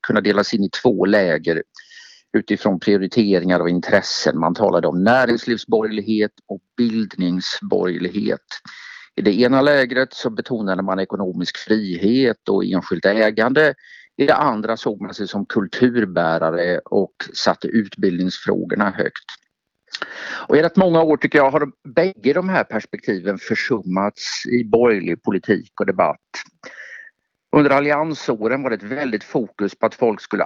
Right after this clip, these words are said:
arbeta så många timmar som möjligt och att det skulle vara ordning och reda i statens finanser. Men man ägnade mycket mindre energi åt företagandets villkor. Och vad gäller kulturen lämnade man ju i stort sett walkover och lät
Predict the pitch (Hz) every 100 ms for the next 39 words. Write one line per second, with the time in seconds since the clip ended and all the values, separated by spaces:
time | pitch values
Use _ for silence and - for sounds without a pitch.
0 | - 117 123 90 87 98 - 117 - 120
1 | 110 123 123 135 127 117 131 - 101 -
2 | - 110 98 101 107 104 95 95 104 92
3 | 90 - - 92 - - - 90 - 117
4 | 101 87 80 - - 92 - - 110 107
5 | 107 113 110 104 113 117 104 117 101 87
6 | 95 101 110 - 82 85 82 - - 110
7 | 98 85 95 90 104 107 95 - - -
8 | - 113 104 - 92 90 82 - - -
9 | _ - 107 104 101 - 104 - 139 127
10 | 123 117 113 110 101 90 90 90 92 -
11 | 95 - 90 92 87 92 - 107 117 107
12 | 107 101 - 104 101 82